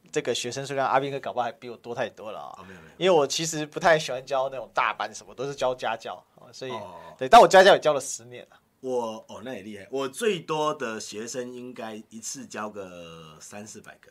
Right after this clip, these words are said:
Speaker 2: 吧。
Speaker 1: 那有没有票票都投给你？回，要不要回家拉票啊？
Speaker 2: 哎，有哎，上次有你们这边办活动啊，
Speaker 1: 嗯。
Speaker 2: 我还在这里遇到一个学生。
Speaker 1: 对。
Speaker 2: 当年他在宜兰啊，宜兰，宜兰一个叫做怎么建国中学一个国中生啊。
Speaker 1: 对。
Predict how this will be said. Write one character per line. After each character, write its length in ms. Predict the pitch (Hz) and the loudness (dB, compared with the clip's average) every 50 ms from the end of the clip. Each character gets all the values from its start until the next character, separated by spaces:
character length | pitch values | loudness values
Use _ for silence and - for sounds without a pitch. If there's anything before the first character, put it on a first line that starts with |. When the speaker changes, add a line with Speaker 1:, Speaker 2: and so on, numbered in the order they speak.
| _ | _
Speaker 2:
吧。 80 | _ - _ _ _ _ _ _ _ _ | _ -20 _ _ _ _ _ _ _ _
Speaker 1:
那 100 | 170 170 | -2 -2
有 100 | 165 156 | -2 0
没 80 | 151 | 0
有 120 | 160 156 151 | 0 0 0
票 180 | - 185 160 | 4 4 2
票 220 | 151 - 170 143 139 | 4 4 2 2 2
都 100 | - 143 | 0 -6
投 180 | - - 123 | -8 -10 -12
给 200 | - - 110 110 | -12 -12 -18 -20
你？ 120 | 110 107 _ _ _ _ _ _ _ _ _ _ _ _ | -20 -20 _ _ _ _ _ _ _ _ _ _ _ _
回， 140 | - 220 226 - | 2 2 4 10
要 140 | - 330 339 | 10 12 12
不 60 | 349 | 12
要 40 | 285 | 10
回 220 | - 208 214 254 | 10 10 8 10
家 180 | 247 - 285 285 | 10 10 10 10
拉 180 | 294 277 285 | 10 8 8
票 320 | 285 285 - 311 294 277 254 | 6 6 8 8 10 10 10
啊？ 260 | 247 247 247 247 240 - | 8 8 6 4 0 0
Speaker 2:
哎， 80 | 240 | 2
有 160 | 233 208 185 | 4 4 6
哎， 160 | 175 151 - - | 4 4 2 0
上 240 | - - 226 220 | -2 -2 -2 -2
次 200 | 220 202 220 202 - | 0 -2 -2 -4 -2
有 240 | 147 131 123 123 123 127 | 0 0 0 -2 -4 -6
你 120 | 127 123 | -10 -8
们 160 | 120 127 139 | -6 -6 -6
这 100 | 147 185 | -6 -6
边 220 | 185 147 165 165 165 | -6 -4 -4 -6 -4
办 220 | 160 180 156 143 | 0 -2 -2 -2
活 160 | 127 117 104 | -2 -6 -6
动 260 | 113 120 143 127 107 95 | -4 -2 -4 -4 -4 -8
啊， 100 | 90 - | -12 -18
Speaker 1:
嗯。 60 | - 139 123 _ _ _ _ | -20 -20 -20 _ _ _ _
Speaker 2:
我 120 | 127 123 | -4 -2
还 100 | 123 151 | -2 0
在 140 | 156 165 196 | 0 0 0
这 140 | 170 180 180 | 0 0 -2
里 80 | 143 | -4
遇 160 | 127 160 165 156 | -4 -6 -6 -2
到 200 | 165 151 131 113 | 0 0 0 0
一 60 | 107 | -2
个 100 | 110 104 | -6 -10
学 240 | - - 98 101 101 | -10 -10 -12 -12 -8
生。 280 | - 117 104 104 104 - _ _ _ _ | -6 -6 -6 -6 -10 -20 _ _ _ _
Speaker 1:
对。 240 | _ 151 143 127 - - | _ -2 -2 -2 -2 -2
Speaker 2:
当 200 | 170 170 175 175 | -2 -2 0 -2
年 160 | 143 123 127 | -4 -6 -4
他 120 | 143 139 | -6 -4
在 140 | 143 151 143 | -4 -4 -4
宜 240 | - 110 110 120 127 | -4 -6 -8 -8 -8
兰 240 | 117 101 95 92 92 | -8 -8 -10 -12 -16
啊， 140 | 90 87 - _ _ _ _ _ | -18 -20 -20 _ _ _ _ _
宜 120 | - 120 147 | -10 -8 -4
兰， 300 | 147 135 120 123 120 120 - | -2 -2 -4 -4 -8 -12 -12
宜 140 | 117 127 | -10 -6
兰 220 | 135 131 113 113 113 | -4 -4 -4 -4 -6
一 80 | 110 | -8
个 120 | 110 120 113 | -8 -8 -8
叫 140 | 107 123 120 | -6 -6 -8
做 140 | 120 113 | -8 -10
怎 120 | 104 - 101 | -12 -14 -16
么 80 | 92 98 | -20 -16
建 260 | 95 - 151 139 127 | -8 -8 -6 -6 -6
国 420 | 110 104 101 101 104 104 110 110 - _ _ _ _ _ | -8 -8 -6 -6 -6 -6 -8 -12 -16 _ _ _ _ _
中 200 | _ 135 123 127 | _ -8 -8 -6
学 140 | 127 120 98 | -8 -10 -10
一 40 | 98 | -10
个 60 | 104 | -10
国 280 | 95 - - 95 101 104 | -10 -10 -6 -6 -6 -4
中 240 | 110 117 110 113 113 | -4 -6 -8 -8 -10
生 260 | - - 101 95 - | -12 -12 -14 -14 -14
啊。 60 | 82 _ _ _ | -18 _ _ _
Speaker 1:
对。 180 | - 151 120 | -4 -4 -4